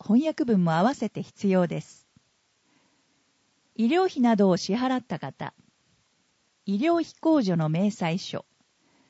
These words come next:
明細への記載を省略する場合は、保険者等が発行する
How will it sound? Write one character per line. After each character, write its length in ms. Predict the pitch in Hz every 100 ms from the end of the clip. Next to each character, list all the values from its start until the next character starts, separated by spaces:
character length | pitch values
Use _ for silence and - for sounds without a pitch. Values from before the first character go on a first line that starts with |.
| _ _ -
明 140 | 208
細 360 | 311 - 302 302
へ 80 | 294
の 100 | 190
記 120 | -
載 260 | 208 196
を 60 | 185
省 200 | - 214
略 200 | 240 -
す 120 | -
る 120 | 202
場 160 | 190 190
合 160 | 185 175
は、 200 | 165 - _ _ _
保 60 | 202
険 240 | 190 285
者 160 | 277 277
等 240 | 269 302
が 100 | 226
発 220 | 208 156 -
行 180 | 240 214
す 160 | -
る 180 | 196 185